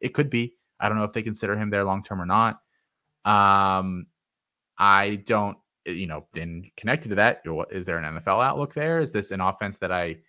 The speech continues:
care enough about to be buying a ton of pieces in it? I, I don't exactly know. The running back there has generally been productive under Kyle Whittingham, but again, like, is this a full-time role for him? Do they plan for him to do that? If not,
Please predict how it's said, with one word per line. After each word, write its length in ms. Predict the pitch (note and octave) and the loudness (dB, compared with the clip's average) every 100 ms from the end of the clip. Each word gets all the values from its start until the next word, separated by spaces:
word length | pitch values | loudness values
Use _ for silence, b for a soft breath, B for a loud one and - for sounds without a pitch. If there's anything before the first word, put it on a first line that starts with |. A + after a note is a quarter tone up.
| _ _ _ _ _ _ _ _ _ _ _ | _ _ _ _ _ _ _ _ _ _ _
care 220 | - A2+ | 0 2
enough 220 | B2+ C3 | 4 2
about 280 | B2+ B2 C3+ | 2 2 2
to 80 | B2 | 0
be 60 | G#2+ | -2
buying 360 | F2 G2 A#2 | 2 2 0
a 20 | |
ton 200 | A2 A2+ | -4 -4
of 80 | F#2+ | -4
pieces 340 | A#2 D3 E3 D#3+ | -4 -4 -4 -2
in 120 | E3+ | -2
it? 180 | F3 - | -4 -6
I, 220 | G2 - | -4 -2
I 40 | G2 | -4
don't 180 | F2+ | -4
exactly 380 | E2+ E2+ E2 E2 | -6 -8 -8 -6
know. 380 | F#2+ C3 C3 C3 | 0 2 2 0
The 100 | G#2+ | 0
running 200 | A2 A2+ | 0 2
back 200 | G2+ - | 0 2
there 200 | G2 F#2 | 0 0
has 200 | F#2 F2 | -2 -4
generally 460 | - F2+ A2+ A#2+ A#2 | -4 -4 -2 -2 -2
been 200 | A2 A2 | -4 -6
productive 460 | A2+ G#2+ A2 A2 | -2 -2 -2 -6
under 140 | G#2+ G#2+ | -6 -4
Kyle 260 | A2+ A2 | -2 0
Whittingham, 640 | A#2 A#2 A#2+ A#2+ A#2 A#2+ A#2 | -2 -2 -4 -2 -4 -6 -4
but 220 | G2 F2+ - | -2 -2 -2
again, 340 | F#2+ A2+ E2 | -4 -2 -2
like, 160 | D#2+ D#2+ _ _ | -6 -12 _ _
is 120 | F2 D#2+ | -20 -18
this 160 | D#2+ | -18
a 60 | F2+ | -16
full-time 400 | E2 - E2 D#2+ | -16 -10 -8 -6
role 140 | F2 | -8
for 160 | - D3 | -6 -4
him? 300 | F3 F3 D#3+ _ | -4 -6 -10 _
Do 100 | E2+ | -10
they 260 | D#2+ D#2 F2 _ _ _ _ _ _ | -8 -10 -12 _ _ _ _ _ _
plan 240 | - D#2+ | -10 -8
for 140 | - A2+ | -6 -6
him 120 | G#2 | -4
to 60 | F2+ | -4
do 140 | G#2 | -2
that? 160 | C#3 G#2+ | 0 -2
If 160 | - | -2
not, 340 | F#2 G#2+ A#2 | 4 4 4